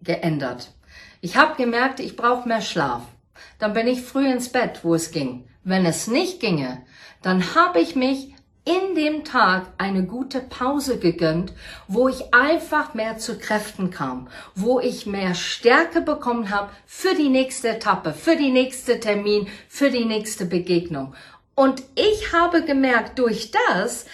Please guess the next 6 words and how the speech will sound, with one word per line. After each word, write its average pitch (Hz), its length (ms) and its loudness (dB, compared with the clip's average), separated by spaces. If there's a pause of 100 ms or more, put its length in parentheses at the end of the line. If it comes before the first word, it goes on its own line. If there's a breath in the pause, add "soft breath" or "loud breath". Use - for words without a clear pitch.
(160 loud breath)
dass 220 240 -2
die 190 160 -4
Gewohnheit 185 1040 0 (240 loud breath)
so 285 340 2
praktisch 277 600 -2
sich - 380 -10